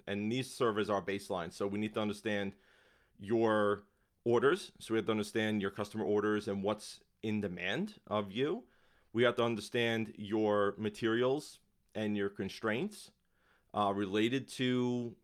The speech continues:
your lines and your inventories and your things like that. And we also have to understand your business rules. We have to understand what you're hoping to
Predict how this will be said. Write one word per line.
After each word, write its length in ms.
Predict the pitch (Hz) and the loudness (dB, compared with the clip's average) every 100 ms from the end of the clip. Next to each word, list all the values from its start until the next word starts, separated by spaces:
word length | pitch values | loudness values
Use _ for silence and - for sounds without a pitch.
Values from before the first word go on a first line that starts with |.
| _ - | _ -6
your 160 | 104 | -4
lines 560 | 92 123 135 131 123 101 | 0 2 4 2 -2 -2
and 160 | 92 | -4
your 120 | 90 90 | -2 0
inventories 720 | 139 127 123 123 120 120 - | 0 0 0 2 2 0 -2
and 140 | 98 | -6
your 100 | 92 | -6
things 240 | 98 104 104 | -4 -4 -2
like 160 | 98 | -2
that. 240 | 120 135 - | 2 2 2
And 120 | 127 127 | 2 4
we 80 | |
also 220 | 139 165 180 | 2 0 -2
have 80 | |
to 60 | 139 | 0
understand 480 | 139 123 139 131 101 | 0 0 0 0 0
your 480 | 104 113 127 117 - _ _ _ | 0 4 4 4 -2 _ _ _
business 380 | 120 120 107 90 | 0 0 -4 -4
rules. 500 | 101 110 - - - _ | -4 -4 -6 -20 -20 _
We 100 | 113 | -2
have 120 | 135 143 | 0 2
to 60 | |
understand 460 | 139 127 143 120 98 | 0 0 0 0 0
what 380 | 104 123 135 - _ _ _ | 4 4 4 -4 _ _ _
you're 380 | 95 98 117 127 | -12 0 2 2
hoping 380 | 123 127 123 107 | 2 -2 -2 -6
to 380 | 110 107 101 | -2 -2 -2